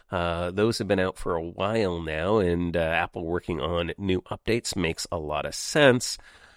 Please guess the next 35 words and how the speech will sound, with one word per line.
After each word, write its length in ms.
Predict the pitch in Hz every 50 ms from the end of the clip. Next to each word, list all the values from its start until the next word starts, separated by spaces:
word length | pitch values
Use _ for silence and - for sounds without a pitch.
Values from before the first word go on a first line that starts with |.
| - _ _ -
But 220 | 127 127 - -
the 120 | - 165 -
interesting 640 | 156 175 185 - 196 185 - - 175 151 135 117 - -
tidbit 540 | - - 123 117 101 - 107 101 104 - -
in 420 | 110 101 98 98 101 98 95 98 -
this 420 | - 104 98 98 101 98 - - - -
latest 760 | 90 90 95 92 90 98 104 113 123 120 104 - - -
coverage 460 | - - 87 78 76 80 82 80 - -
from 240 | - 85 80 78
Gurman 500 | - - 76 73 73 76 82 85 82 - - - - - - - - - -
is 460 | - 104 104 107 110 113 113 - - - -
that 360 | 131 117 113 113 117 117 - _ _ _ _ -
the 100 | - 107
new 240 | 110 123 139 160 170
displays 440 | 190 170 - - 113 104 110 104 -
from 200 | - 104 87 82
Apple 280 | 76 80 - 98 92
might 240 | 90 87 98 107 - -
also 260 | 123 127 - - 82
come 280 | - - - 85 87 90
with 100 | - -
a 60 | -
feature 360 | - 80 78 - - 95 92
that 140 | 92 95 92
allow 360 | 82 80 80 78 76 82 78
them 200 | 76 90 90 92
to 140 | - - 92
work 380 | 87 78 78 78 82 - - - - -
as 340 | - 87 80 82 82 - - -
smart 460 | - - - - 135 165 196 - 127
home 200 | 123 98 85 80
displays 600 | - - - - - 76 73 71 78 98 117 - - - - _ _ - - - _ _ -
when 400 | - 95 98 101 101 101 107 - -
they're 300 | 110 107 - 101 95 101
not 340 | 95 87 80 82 92 92